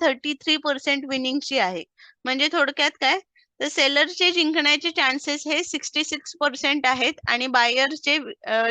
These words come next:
जिंकण्याचे चान्सेस हे थर्टी थ्री पर्सेंट आहेत. तर आता अपकमिंग लेक्चर्स मध्ये आपण बऱ्याचशा स्ट्रॅटेजीज बिल्ड अप करणार आहोत, ज्याने आपला रिस्क रिवॉर्ड रेशो हा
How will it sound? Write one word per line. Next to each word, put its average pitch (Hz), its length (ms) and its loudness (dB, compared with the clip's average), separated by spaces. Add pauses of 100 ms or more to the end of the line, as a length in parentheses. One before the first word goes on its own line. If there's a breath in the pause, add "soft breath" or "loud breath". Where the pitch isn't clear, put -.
जिंकण्याचे 262 540 0
चान्सेस 247 580 -2
हे 262 160 2 (480 loud breath)
थर्टी 320 340 4
थ्री 277 200 0
पर्सेंट 208 480 -4
आहेत. 160 200 -4 (460 loud breath)
तर 285 60 4
आता 269 680 4
अपकमिंग 370 640 2
लेक्चर्स 285 460 0
मध्ये 269 260 0
आपण 285 340 2
बऱ्याचशा 277 580 4
स्ट्रॅटेजीज 311 800 0
बिल्ड 285 260 2
अप 285 180 0
करणार 247 380 2
आहोत, 220 280 0 (460 soft breath)
ज्याने 269 420 2 (120)
आपला 269 440 2 (180)
रिस्क 294 440 0
रिवॉर्ड 294 480 4
रेशो 277 420 2
हा 285 200 4